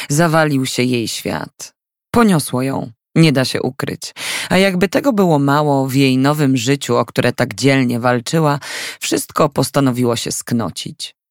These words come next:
Odkąd kilka miesięcy temu zdecydowała o przejęciu stadniny, świat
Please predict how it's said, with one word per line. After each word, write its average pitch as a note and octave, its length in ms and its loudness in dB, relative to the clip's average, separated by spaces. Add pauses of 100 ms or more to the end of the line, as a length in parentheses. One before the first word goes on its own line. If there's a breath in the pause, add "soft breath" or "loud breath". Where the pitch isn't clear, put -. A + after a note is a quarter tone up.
(880)
Odkąd A#3+ 380 2
kilka C4 300 0
miesięcy D#3 440 0
temu C#3+ 360 2
zdecydowała C3+ 720 2
o B2+ 100 0
przejęciu B2 500 -2
stadniny, B2+ 800 0
świat - 440 -2